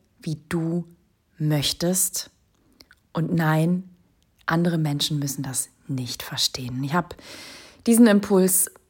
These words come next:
im Kopf, weil ich gestern mit Olli länger am Auto saß und wir haben uns unterhalten über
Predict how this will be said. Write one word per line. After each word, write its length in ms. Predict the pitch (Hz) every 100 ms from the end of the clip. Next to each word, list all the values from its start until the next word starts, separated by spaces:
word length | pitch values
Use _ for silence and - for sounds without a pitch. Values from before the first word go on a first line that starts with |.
| _
im 140 | 196 190
Kopf, 420 | - 240 240 -
weil 140 | 202
ich 160 | 202 -
gestern 680 | 208 240 - 240 240 240
mit 160 | 190 185
Olli 220 | 196 220
länger 260 | 196 190 185
am 140 | 165
Auto 260 | 165 190 220
saß 460 | 202 196 202 202
und 180 | - 175
wir 80 | 165
haben 140 | 170
uns 120 | 180 185
unterhalten 640 | 175 151 160 175 180 180
über 500 | 175 160 165 160